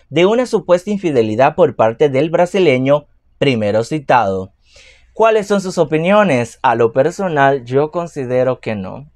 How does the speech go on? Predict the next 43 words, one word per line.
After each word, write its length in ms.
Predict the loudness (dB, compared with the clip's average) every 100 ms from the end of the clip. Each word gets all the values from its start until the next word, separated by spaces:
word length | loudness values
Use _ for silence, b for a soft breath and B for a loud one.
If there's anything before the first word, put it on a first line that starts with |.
| -10
E-, 200 | -6 -4
es 140 | -4 -2
verdad, 420 | 0 0 -2 -2
o 40 |
sea, 400 | -2 0 0 -2 -12 -14 -10
a 100 | -8
tiempo 220 | -6 -6
actual 200 | -4 -6
yo 80 | -6
siento 260 | -8 -6
que 60 | -6
muchas 260 | -6 -6
relaciones 460 | -4 -4 -4 -6 -6
terminan 380 | -8 -6 -8 -8
porque 240 | -10 -10
simplemente 520 | -10 -8 -8 -8 -10 -8
se 100 | -8
acaba 260 | -6 -4
el 80 | -6
amor. 380 | -6 -6 -8 -14 b b b b
No 640 | -4 0 2 4 2 0 0
deriva 460 | 0 0 2 2
de 60 | 2
una 360 | 2 0 0 -2
situación 520 | -6 -6 -4 -4 -4
en 160 | -6
específico, 920 | -8 -8 -12 -8 -8 -6 -8 -6 -6 _ _ _
sino 400 | -8 -4 -2 -2
porque 240 | -2 -2
bien 200 | -4 -4
como 220 | -6 -10 -6
que 140 | -4
ya 200 | -2 -4
nos 180 | -6 -4
cansamos 760 | -4 -2 -2 -2 -4 -6 -10
tú 140 | -8 -4
de 120 | -4
mí, 200 | -4 -4
yo 120 | -2
de 140 | 0 -2
ti 200 | -4 -8
y 40 |
punto. 520 | -8 -10 -8 -12 -16